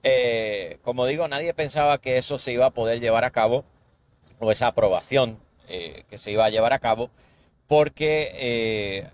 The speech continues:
la razón por la que se argumentaba que se debía de prohibir era porque identificaba a las mujeres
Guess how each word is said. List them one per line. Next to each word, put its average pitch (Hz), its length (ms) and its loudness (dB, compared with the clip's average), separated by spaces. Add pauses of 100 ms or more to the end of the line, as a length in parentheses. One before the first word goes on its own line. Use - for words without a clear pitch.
la 117 500 0 (580)
razón 135 560 -2
por 113 220 -4
la 110 120 -4
que 113 140 -10
se 107 240 -6
argumentaba 110 680 -2
que 110 140 -8
se 107 160 -4
debía 110 400 0
de 131 120 0
prohibir 127 480 -4
era 123 220 -2
porque 120 440 -2
identificaba 117 1000 -2
a 104 60 0
las 98 200 -6
mujeres 113 600 -2